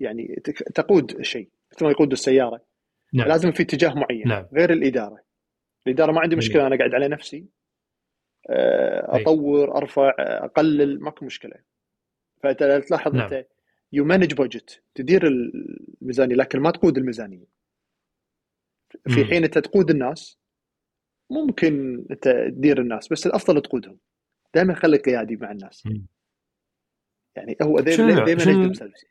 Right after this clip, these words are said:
Speaker 1: هم
Speaker 2: شنو
Speaker 1: يديرون
Speaker 2: السبب؟
Speaker 1: نفسهم.
Speaker 2: يعني ش-، شنو السبب إنه، يعني، ت-، تفضل إنك تكون قيادي بدل ما تكون إداري؟
Speaker 1: هي ال-، هي الناس تبي، تبي هذا الشيء، مفطورة على هذا الشيء.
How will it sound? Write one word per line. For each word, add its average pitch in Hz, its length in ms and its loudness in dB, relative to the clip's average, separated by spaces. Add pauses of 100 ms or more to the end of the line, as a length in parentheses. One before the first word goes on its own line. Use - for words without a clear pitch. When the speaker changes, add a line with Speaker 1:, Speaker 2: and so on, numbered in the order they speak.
(140)
Speaker 1:
هم 107 120 -20
Speaker 2:
شنو 151 300 0
Speaker 1:
يديرون 139 320 4
Speaker 2:
السبب؟ 101 160 -4
Speaker 1:
نفسهم. 120 320 -14
Speaker 2:
يعني 127 260 2
ش-، - 260 -4
شنو - 240 -4
السبب 180 320 0
إنه، 160 400 2
يعني، 127 240 0
ت-، - 200 -8
تفضل 156 480 0
إنك 139 200 0
تكون 139 260 -2
قيادي 131 680 2
بدل 120 320 0
ما 113 120 2
تكون 107 220 -6
إداري؟ 98 420 -12 (3000)
Speaker 1:
هي 180 160 4
ال-، 160 180 0
هي 151 220 4
الناس 156 460 -4
تبي، 127 340 -6 (260)
تبي 143 180 -2
هذا 123 180 -6
الشيء، 113 320 -12 (200)
مفطورة 139 400 -2
على 120 160 4
هذا 107 220 -2
الشيء. - 240 -14